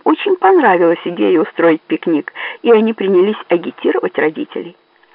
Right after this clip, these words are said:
"Дерево для костра я вам достану", пообещал Павлик. "Знаю такое место, где растут очень подходящие деревья, совсем засохшие,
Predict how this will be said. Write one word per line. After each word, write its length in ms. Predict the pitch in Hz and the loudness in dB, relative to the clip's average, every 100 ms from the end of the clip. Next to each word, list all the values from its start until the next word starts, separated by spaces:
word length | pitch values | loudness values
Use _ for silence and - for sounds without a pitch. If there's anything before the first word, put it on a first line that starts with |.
| - - - | -18 -18 -16
"Дерево 500 | 180 190 320 381 381 | -10 0 4 4 4
для 160 | 320 302 | 2 0
костра 580 | 302 - 269 277 277 - | -2 -2 2 4 4 0
я 240 | 185 302 | -2 2
вам 200 | 294 202 | 2 2
достану", 600 | 180 156 - 160 151 - - | 0 -4 -4 -6 -6 -10 -4
пообещал 480 | - - - - - | -2 -2 -4 -2 -2
Павлик. 380 | - 85 - - - | 0 -4 -4 -20 -20
"Знаю 420 | - 190 302 392 208 | -10 -2 2 2 0
такое 340 | 160 - 139 | -2 2 0
место, 440 | 190 302 - - - - - | 2 -4 -4 -6 -6 -10 -8
где 180 | 208 226 | 0 2
растут 420 | 240 - 247 - - | 2 0 -4 -4 0
очень 420 | 480 - 370 359 | 0 0 2 2
подходящие 760 | 320 - 240 226 233 - 196 | 0 -2 0 0 0 -2 -2
деревья, 520 | 180 165 165 147 - - - - - | 0 0 2 0 -4 -10 -14 -10 -2
совсем 400 | 180 - 196 180 | 0 2 0 2
засохшие, 680 | 175 - 254 - - - | -2 0 -2 -2 -4 -6